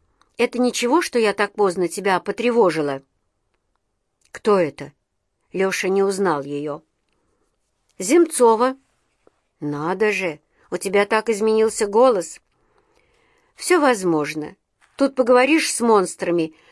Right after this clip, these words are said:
не то что голос, внешность изменится от гримас". "Ты хочешь расспросить меня про очередного покойника?"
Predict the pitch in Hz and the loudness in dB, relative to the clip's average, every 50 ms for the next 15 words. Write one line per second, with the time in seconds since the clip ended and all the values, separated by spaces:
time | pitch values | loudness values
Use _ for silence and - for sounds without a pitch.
0 | _ _ _ - 220 233 226 233 233 247 - - 277 254 226 240 202 170 160 147 | _ _ _ -4 -2 0 2 4 2 2 2 2 0 2 4 2 2 2 -2 -4
1 | - - _ - - - 185 190 202 220 254 302 320 - - 269 220 - - 240 | -8 -12 _ -18 -12 -8 -4 -2 0 2 2 2 2 0 0 -2 -4 -2 -2 -2
2 | 240 202 214 220 214 190 180 175 170 170 - 202 190 190 190 185 208 220 214 208 | -2 0 2 2 2 2 2 0 -4 -4 0 0 0 0 2 0 2 2 2 2
3 | 196 160 151 - - - - _ _ _ _ _ _ _ _ _ _ _ _ _ | 2 0 -2 -4 -10 -16 -18 _ _ _ _ _ _ _ _ _ _ _ _ _
4 | _ _ _ _ _ _ _ _ _ _ _ _ _ _ _ _ _ - - 240 | _ _ _ _ _ _ _ _ _ _ _ _ _ _ _ _ _ -2 0 2
5 | 247 254 254 240 - - 269 262 - 254 247 - - 233 233 247 - - - 240 | 4 4 4 2 2 2 0 2 2 0 -2 0 0 0 0 -2 -2 -2 -2 -2
6 | 233 226 - 262 233 - 226 226 220 233 226 220 - 220 208 202 202 - - 208 | -2 -2 -4 -6 -6 -4 -4 -2 0 0 -2 -2 -2 -2 -2 -2 -2 -6 -6 -6
7 | 220 190 214 226 220 208 208 202 - 208 202 - 262 277 262 226 180 - - 143 | -4 -2 0 0 0 0 0 0 0 0 0 2 0 0 2 0 -2 -4 -8 -10
8 | - | -12